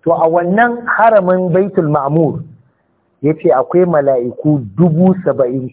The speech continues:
kullum da suke yi wa Allah ibada a wannan farfajiyar. "La ya'uduna fihi ila yawmil qiyamah." Idan suka gama ibadan yinin suka tafi, ba za su ƙara dawowa ba,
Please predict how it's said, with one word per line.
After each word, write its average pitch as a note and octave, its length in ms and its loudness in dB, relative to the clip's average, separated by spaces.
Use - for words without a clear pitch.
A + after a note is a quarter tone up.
kullum C#4+ 840 0
da C3+ 180 -2
suke - 180 -2
yi D#3+ 160 2
wa D3+ 220 2
Allah D#3 420 0
ibada C#3 600 0
a B2+ 100 0
wannan D3 480 0
farfajiyar. C3 680 -2
"La C#3+ 300 0
ya'uduna D3+ 720 0
fihi B2+ 400 -4
ila A#2+ 160 0
yawmil A#2+ 400 -4
qiyamah." G2 480 -16
Idan E3 220 0
suka F#3 220 -2
gama F#3 240 0
ibadan D3 500 -2
yinin D#3+ 640 -2
suka D3+ 240 0
tafi, C#3 320 -4
ba B2 140 -2
za D#3 160 0
su D#3 80 -6
ƙara C3+ 240 -2
dawowa G#2+ 400 -2
ba, E2+ 120 -12